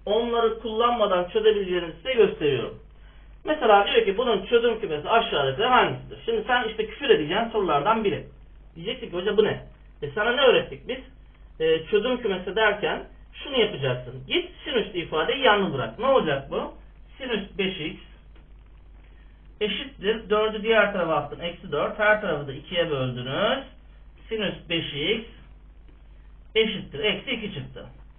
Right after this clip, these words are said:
E şimdi senin burada şunu demen lazım. "Ya bu adam bize ne öğretti? Bu formülleri kullanabilmek için eşitliğin diğer tarafında da tanıdık açılar olması gerekiyor." dedi.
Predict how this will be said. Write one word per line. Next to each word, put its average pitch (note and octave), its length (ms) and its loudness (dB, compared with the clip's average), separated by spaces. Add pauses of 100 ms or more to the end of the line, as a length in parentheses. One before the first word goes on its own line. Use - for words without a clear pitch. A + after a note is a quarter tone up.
(540)
E - 80 -8
şimdi B3+ 300 -6
senin D4 180 2
burada C#4+ 240 0
şunu D4 180 -4
demen F3+ 340 4
lazım. B2 300 -6
"Ya G3 360 4
bu A3 160 6
adam G#3+ 300 2
bize G3+ 200 0
ne A3+ 100 0
öğretti? F3 560 4 (500)
Bu G3+ 140 -4
formülleri G3+ 640 6
kullanabilmek G3+ 600 0
için D#3 280 -4
eşitliğin G3 500 -4
diğer G#3+ 300 6
tarafında D3 380 -2
da B3+ 120 -2
tanıdık A3+ 340 -2
açılar A3+ 280 0
olması D3 400 2
gerekiyor." B2+ 440 -4
dedi. A2 280 -8